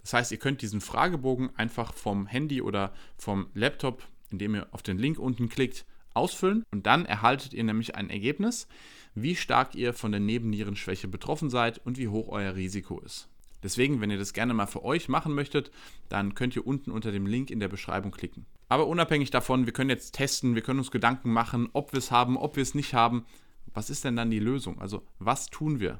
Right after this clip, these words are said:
Und was mache ich persönlich, um das für mich vorzubeugen und auch für meine Klienten vorzubeugen? Wie ich gesagt habe, das Problem ist, der Arzt, der wird euch wahrscheinlich nicht weiterhelfen. Denn nur wenige Ärzte erkennen eine Nebennierenschwäche, eine Hypoadrenie wirklich an.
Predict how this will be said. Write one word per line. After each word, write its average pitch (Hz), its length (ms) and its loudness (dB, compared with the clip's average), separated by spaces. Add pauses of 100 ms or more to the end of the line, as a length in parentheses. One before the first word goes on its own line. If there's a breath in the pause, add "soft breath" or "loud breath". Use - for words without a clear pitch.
(120)
Und 101 160 0
was 135 180 2
mache - 320 0
ich 185 300 -4
persönlich, 131 600 -2
um 113 220 2
das 101 180 -4
für - 140 -4
mich 147 240 2
vorzubeugen 120 760 0
und 104 220 -6
auch 98 280 -4 (200)
für - 180 -8
meine 110 240 0
Klienten 135 460 -2
vorzubeugen? - 640 -6 (280 soft breath)
Wie 113 80 -8
ich 113 60 -4
gesagt 131 300 6
habe, 170 180 0
das - 140 -8
Problem 123 400 0
ist, - 180 -4 (380 soft breath)
der - 200 -8
Arzt, 135 360 0
der 104 100 0
wird 127 140 -2
euch 120 140 -2
wahrscheinlich 120 460 -4
nicht 110 160 -8
weiterhelfen. 95 600 -4 (360)
Denn 127 320 0
nur 110 380 0
wenige 123 460 0
Ärzte - 600 -2
erkennen 117 360 -4
eine 104 220 -2
Nebennierenschwäche, 110 1160 -2
eine 98 320 -4
Hypoadrenie 104 760 -2
wirklich 98 340 -8
an. 101 260 -4